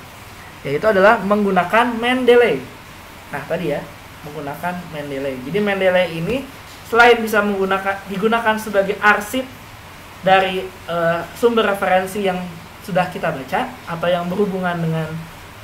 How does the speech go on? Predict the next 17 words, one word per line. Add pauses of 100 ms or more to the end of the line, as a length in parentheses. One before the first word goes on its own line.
riset
kita, (560)
ini
juga
bisa
digunakan
untuk
membuat
daftar (160)
pustaka (640)
otomatis. (560)
Baik,
saya
akan (400)
memperlihatkan (800)
kembali
tentang